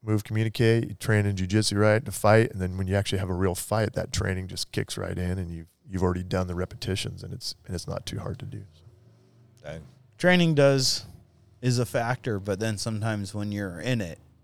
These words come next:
Speaker 2: it can be overwhelming. You're like, "Oh my God, this isn't what I
Speaker 1: Well,
Speaker 2: thought
Speaker 1: yeah.
Speaker 2: it would."
Speaker 1: And it's not for everybody.
Speaker 2: Yeah, yeah,
Speaker 1: You know,
Speaker 2: yeah.
Speaker 1: it's not for everybody. And that's why, you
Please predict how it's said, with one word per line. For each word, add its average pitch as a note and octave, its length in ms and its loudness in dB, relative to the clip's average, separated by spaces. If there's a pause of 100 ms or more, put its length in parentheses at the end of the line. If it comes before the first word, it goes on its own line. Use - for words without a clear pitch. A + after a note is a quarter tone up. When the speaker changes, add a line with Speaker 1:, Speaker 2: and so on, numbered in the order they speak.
(600)
Speaker 2:
it - 100 -10
can A#2 120 -4
be A2 140 0
overwhelming. G2 680 -2
You're E2+ 140 -16
like, F#2 180 -10
"Oh A2 120 -2
my F2 160 -8
God, F#2+ 260 -4
this - 220 -10
isn't G2+ 280 -8
what G2+ 180 -4 (140)
I F#2+ 140 -14
Speaker 1:
Well, A#3+ 140 4
Speaker 2:
thought C4 140 6
Speaker 1:
yeah. - 60 -4
Speaker 2:
it F2+ 40 -10
would." G2+ 220 -4
Speaker 1:
And F#3+ 80 0
it's G#3+ 120 6
not D3+ 220 8
for B2+ 100 6
everybody. B2+ 340 4 (160)
Speaker 2:
Yeah, C#3+ 60 -2
yeah, C3 400 2
Speaker 1:
You A#2 60 6
know, A#2+ 80 10
Speaker 2:
yeah. A#2+ 40 12
Speaker 1:
it's A#2+ 100 6
not C#3 180 10
for A#2+ 80 8
everybody. A#2+ 260 8
And G#2+ 100 4
that's G#2+ 220 8
why, G#2+ 360 12
you G#2+ 100 4